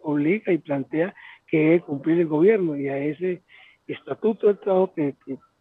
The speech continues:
eh, eh, a esa propuesta de trabajo que le hemos presentado a la ministra, está contemplado eso. Y desde luego que vamos a mirar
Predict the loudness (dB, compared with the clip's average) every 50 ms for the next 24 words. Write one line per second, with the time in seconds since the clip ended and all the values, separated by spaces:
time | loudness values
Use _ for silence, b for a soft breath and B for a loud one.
0 | -6 -4 -2 -2 -2 -2 -4 -4 -4 -4 -6 _ -8 -6 -6 -4 -4 -6 -6 -8
1 | -8 -6 -4 -2 -2 0 0 0 0 0 -2 -4 -6 -4 2 4 2 2 2 -2
2 | -4 -4 -4 -4 -4 _ _ _ _ -2 0 2 4 4 4 2 2 0 0 0
3 | 0 0 -2 -4 -4 -6 -6 -4 -2 -2 -2 0 0 0 0 -2 -2 -6 -12 -20
4 | -20 B B B B B -14 -12 -6 -6 -6 -6 -4 -4 -4 -2 -4 -4 -4 -2
5 | 0 2 4 4 4 4 2 -2 B B B B B B 6 6 6 8 6 6
6 | 6 6 6 6 6 4 4 2 2 2 2 2 0 0 0 0 2 2 2 2
7 | 2 0 -2 -2